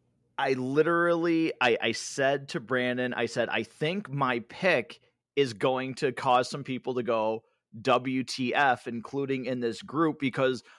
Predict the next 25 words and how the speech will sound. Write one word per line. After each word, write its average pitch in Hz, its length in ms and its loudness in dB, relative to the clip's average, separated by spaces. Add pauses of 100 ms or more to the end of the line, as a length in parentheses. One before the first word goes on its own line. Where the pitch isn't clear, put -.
(120)
my 131 380 0
pick 160 460 -2
was, 120 420 2
as 104 200 -6
much 113 540 -2
as 156 100 -4
people 151 380 -6
hate 143 300 -4
it, 156 240 0 (580)
i-, 101 80 -2 (100)
is 113 600 -4
the 113 140 -2
talk 143 440 0
has 120 160 -2
been 139 220 -2
about 120 300 0
that 110 220 2
movie, 123 540 0 (220)
there's 127 240 0
something 143 580 -4
about 113 560 2 (140)
Rey's 107 420 -4
lightsaber 104 720 -4
at 101 180 -4
the 95 180 -10